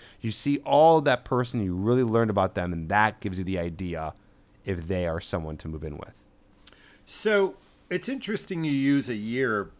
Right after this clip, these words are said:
Speaker 2: because when you think about four seasons, there's the, you know, the summer, you know, there's the, the fall, the winter, and the spring. And each season, to some degree, goes through changes. And I've,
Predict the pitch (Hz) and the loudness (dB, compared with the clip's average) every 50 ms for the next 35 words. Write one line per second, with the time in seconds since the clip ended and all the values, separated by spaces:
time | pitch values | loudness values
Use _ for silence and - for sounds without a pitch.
0 | _ _ - 107 - - - 120 117 113 107 104 - - - - - - - - | _ _ -14 -14 -12 -8 -4 -2 -2 0 -2 -2 -4 -6 -8 -10 -12 -16 -20 -20
1 | - - 143 131 131 131 120 - - 190 180 - 170 135 135 123 117 113 - - | -16 -10 -8 -6 -6 -6 -6 -6 -6 -6 -6 -6 -6 -4 -2 -2 0 -2 -4 -6
2 | - - - - 131 127 123 117 110 - - - - 117 110 113 107 87 101 90 | -12 -20 -14 -8 -6 -4 -4 -4 -4 -6 -6 -6 -6 -6 -6 -6 -6 -8 -10 -12
3 | 82 85 - - - 110 98 98 98 95 - - 110 95 92 90 82 _ - _ | -14 -14 -18 -16 -14 -10 -10 -8 -10 -10 -10 -12 -10 -10 -10 -12 -14 _ -20 _
4 | - - - _ _ _ - - 110 98 92 90 85 92 92 90 - - - - | -20 -20 -20 _ _ _ -16 -12 -12 -10 -12 -12 -12 -14 -16 -16 -14 -12 -8 -6
5 | - - 156 151 160 151 143 127 107 95 92 87 80 95 98 98 107 101 101 98 | -4 0 2 2 2 4 4 2 2 0 -2 -6 -10 -10 -8 -8 -6 -6 -6 -6
6 | 98 98 98 95 98 98 95 92 - - 107 98 90 92 87 - - - - - | -6 -6 -6 -6 -6 -6 -8 -8 -10 -10 -10 -10 -10 -10 -12 -16 -20 -20 -20 -20
7 | - - 117 110 - - - - 151 143 143 143 135 131 120 113 107 95 107 104 | -14 -12 -12 -12 -12 -10 -2 2 4 6 6 6 6 4 2 0 -2 -4 -4 -4
8 | 104 113 127 131 127 131 - - 127 120 120 - - 110 107 104 101 98 - - | -2 -2 -2 -2 -2 -4 -6 -6 -4 -4 -6 -6 -8 -8 -8 -6 -8 -8 -10 -12
9 | - - - 120 113 107 101 90 85 92 101 104 104 104 - 160 180 190 - - | -14 -14 -12 -10 -8 -8 -8 -10 -10 -12 -12 -12 -12 -12 -10 -10 -8 -8 -8 -8
10 | - - - - 139 143 139 143 135 110 117 110 104 98 92 - - - _ _ | -8 -6 -6 -2 0 0 0 0 -2 -2 -6 -6 -6 -8 -10 -14 -20 -20 _ _
11 | - 113 - - 135 123 123 110 113 101 101 104 107 107 101 92 92 110 104 104 | -12 -10 -6 -6 -4 -4 -4 -6 -8 -6 -6 -4 -4 -4 -6 -8 -8 -6 -6 -6
12 | 101 - - - 107 101 - - - - 190 208 208 208 160 101 107 107 - - | -8 -8 -12 -12 -12 -12 -12 -12 -10 -8 -6 -4 -4 -4 -4 -6 -8 -10 -10 -10
13 | - 113 117 - - 131 139 156 147 - | -10 -10 -12 -12 -10 -10 -10 -10 -10 -12